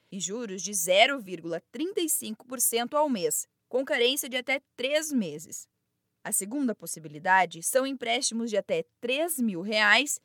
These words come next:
e a liberação pode ser feita sem avalista. Para esclarecer dúvidas em relação ao crédito, ligue zero oitocentos, quinhentos e setenta, zero oitocentos e fale com o sebrae São Paulo.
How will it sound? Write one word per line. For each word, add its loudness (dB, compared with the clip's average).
e -10
a -6
liberação 2
pode -4
ser -2
feita -4
sem -2
avalista. -6
Para -2
esclarecer 0
dúvidas -6
em -6
relação -2
ao -2
crédito, 0
ligue -6
zero 0
oitocentos, -2
quinhentos -8
e -8
setenta, -6
zero 4
oitocentos -6
e -6
fale 2
com -8
o -4
sebrae 0
São -2
Paulo. 2